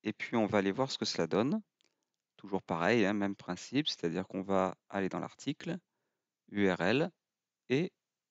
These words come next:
voir l'article. Donc, j'ai mon image mise en avant,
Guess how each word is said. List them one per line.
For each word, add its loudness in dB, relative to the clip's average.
voir 0
l'article. -2
Donc, -12
j'ai 2
mon 4
image 0
mise -18
en -18
avant, 0